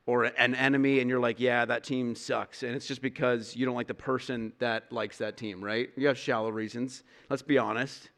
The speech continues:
Maybe it's just the color. Maybe it's just the logo of a team, right? A simple logo that you like.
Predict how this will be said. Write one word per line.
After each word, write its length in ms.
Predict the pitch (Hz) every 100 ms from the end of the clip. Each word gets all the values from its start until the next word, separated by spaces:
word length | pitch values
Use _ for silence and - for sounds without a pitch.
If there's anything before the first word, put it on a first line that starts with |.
| _ _ _ _
Maybe 200 | 135 139
it's 140 | 143 147
just 240 | 156 -
the 80 | 143
color. 460 | - 156 160 110
Maybe 240 | 98 135 180
it's 160 | 175
just 240 | - 180 -
the 80 | 151
logo 560 | 135 131 151 135 90 - _ _
of 100 | -
a 60 | 120
team, 320 | - 120 90 - _ _ _
right? 320 | 120 127 151 - _ _ _ _ _ _ _ _ -
A 40 |
simple 560 | 127 - 143 143 139 135
logo 400 | 135 131 131 127
that 160 | 123 120
you 100 | 117
like. 400 | 117 110 - -